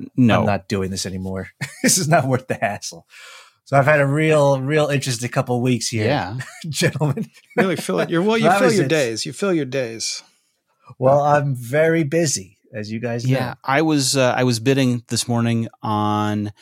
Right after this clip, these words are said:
Speaker 1: yahoo dot co dot J P, the Japanese Yahoo auctions.
Speaker 2: Which is a good,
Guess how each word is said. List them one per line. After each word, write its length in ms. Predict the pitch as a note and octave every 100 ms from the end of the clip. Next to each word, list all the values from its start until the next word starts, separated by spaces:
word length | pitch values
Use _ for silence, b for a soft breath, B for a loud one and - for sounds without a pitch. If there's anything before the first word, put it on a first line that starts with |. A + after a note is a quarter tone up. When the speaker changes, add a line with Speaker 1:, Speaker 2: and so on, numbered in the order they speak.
| B B B B B _ _ _
Speaker 1:
yahoo 500 | - A2 B2 C3 C3+
dot 300 | B2+ G#2 F#2+ -
co 220 | B2 A#2
dot 220 | A2 G#2+ -
J 220 | A2 G#2
P, 240 | - G2
the 100 | F#2
Japanese 540 | F2+ A#2+ B2 B2 A2 A2
Yahoo 300 | A2+ G#2+ F#2+
auctions. 560 | - - - A#2 - _ _ _ _ _ -
Speaker 2:
Which 260 | B2+ C3 C3+
is 80 |
a 80 | C#3
good, 420 | A#2+ C3 B2 A#2+